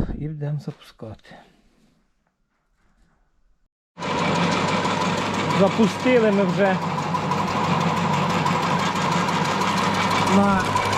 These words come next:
малій матриці два з половиною.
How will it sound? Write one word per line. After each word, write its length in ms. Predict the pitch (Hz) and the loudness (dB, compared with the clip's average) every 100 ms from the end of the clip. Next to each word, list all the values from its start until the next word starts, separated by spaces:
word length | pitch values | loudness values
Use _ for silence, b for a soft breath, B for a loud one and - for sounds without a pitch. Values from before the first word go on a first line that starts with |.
| - | 2
малій 440 | 202 214 226 - - - - - - | 4 6 6 6 4 2 2 2 2
матриці 800 | - 226 233 240 240 - 240 240 - - - - - - - - - | 2 2 2 2 2 2 2 2 2 2 2 2 2 2 2 0 2
два 200 | 214 208 | 2 2
з 160 | - | 2
половиною. 760 | 208 202 202 220 233 226 226 | 4 4 4 4 4 4 4